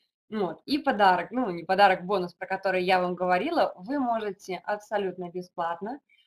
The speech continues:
получить путевку на семидневный круиз по Средиземному морю. Два контин-, два континента, три страны —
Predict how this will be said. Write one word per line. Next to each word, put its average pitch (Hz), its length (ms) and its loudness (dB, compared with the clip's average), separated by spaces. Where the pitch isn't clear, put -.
получить 285 500 -4
путевку 240 680 -6
на 349 140 0
семидневный 233 680 -4
круиз 185 580 -8
по 320 100 -4
Средиземному 190 840 -4
морю. 170 380 -8
Два 208 240 0
контин-, 294 540 -6
два 240 640 4
континента, 185 800 -4
три 240 180 -8
страны — 180 640 -4